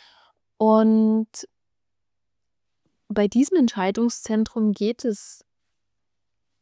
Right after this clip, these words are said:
um keinen Zeitaspekt. Es können mehrere Gespräche und Diskurse brauchen, bis diese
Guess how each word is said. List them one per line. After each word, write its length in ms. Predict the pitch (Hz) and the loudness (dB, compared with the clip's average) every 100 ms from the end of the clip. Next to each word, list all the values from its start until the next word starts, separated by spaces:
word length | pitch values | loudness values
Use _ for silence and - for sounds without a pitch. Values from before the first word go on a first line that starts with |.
| _ _ _ _ _ | _ _ _ _ _
um 180 | 214 214 | 0 0
keinen 480 | - 202 196 214 202 | 0 -2 2 2 2
Zeitaspekt. 1400 | - 202 196 233 - - 240 - - - 277 - - - _ | 0 -6 -2 -2 -4 -6 -6 -8 -10 -8 -8 -10 -18 -20 _
Es 120 | _ - | _ -6
können 300 | 196 190 185 | -2 0 2
mehrere 540 | 214 240 262 247 226 | 2 2 0 -4 -4
Gespräche 1040 | 220 - - - 220 226 - 214 214 220 - _ _ _ _ _ - | -6 -6 -8 -4 -2 -2 -2 -2 -2 -4 -10 _ _ _ _ _ -2
und 460 | 214 214 214 - | 2 4 2 -2
Diskurse 640 | 220 208 - 226 220 226 | -6 -6 -2 2 2 2
brauchen, 720 | 202 202 190 202 220 220 208 | 0 -2 -4 -2 0 2 2
bis 320 | 190 208 - - | 0 -4 -6 -4
diese 760 | 208 202 185 196 190 190 202 | -2 -2 -2 -4 -2 -4 -6